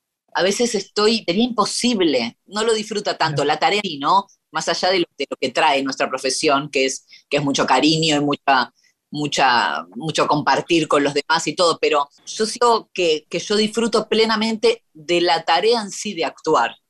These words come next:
Speaker 1: o sea, de, de ese momento, eh, y ni hablar después del, del compartir con los compañeros y,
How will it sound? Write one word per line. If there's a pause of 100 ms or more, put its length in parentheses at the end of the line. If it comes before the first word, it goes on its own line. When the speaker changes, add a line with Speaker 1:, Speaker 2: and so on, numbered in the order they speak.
Speaker 1:
o
sea,
de,
de
ese
momento, (520)
eh, (360)
y
ni
hablar
después
del,
del
compartir
con
los
compañeros
y,